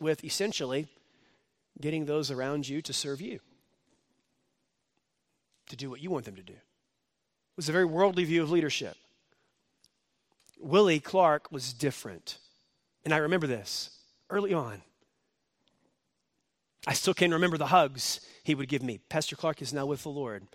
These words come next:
He's one of those men that I miss so much more than I am able to express. But I remember his hugs, and they were just humble,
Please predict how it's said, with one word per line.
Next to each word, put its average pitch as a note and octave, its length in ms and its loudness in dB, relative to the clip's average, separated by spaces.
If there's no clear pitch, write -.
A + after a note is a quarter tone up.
He's - 120 -20
one D3 120 -10
of C3 80 -8
those C3+ 440 -4
men C#3 240 -4
that C#3 100 -2
I C3 120 2
miss C#3+ 320 -2
so - 640 -4
much A#2 480 -8
more B2+ 200 -6
than A#2 120 -8
I A2 140 -6
am A#2+ 100 -12
able A#2+ 180 -10
to - 120 -14
express. - 580 -12
But - 80 -4
I - 20 2
remember D#3+ 200 2
his D#3 160 0
hugs, D#3 460 6
and C#3 120 -6
they D3 80 -2
were D3+ 100 -4
just D3 300 -4
humble, E3+ 560 2